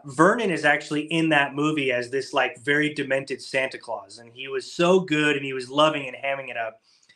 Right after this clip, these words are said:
So Vernon was in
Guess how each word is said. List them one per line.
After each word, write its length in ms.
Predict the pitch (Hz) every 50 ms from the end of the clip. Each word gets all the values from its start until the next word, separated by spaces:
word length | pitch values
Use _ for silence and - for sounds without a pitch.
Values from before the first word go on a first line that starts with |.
| _ _ _ _ _ _ _ _
So 560 | - - - 190 190 185 180 175 170 170 - - _ _ _ _ _ _ _ _ _ _ _ _ _ _ - - _ -
Vernon 420 | 135 120 151 175 190 214 220 220 208
was 320 | 190 180 170 160 - - -
in 600 | 156 160 156 160 160 160 165 165 160 156 156 -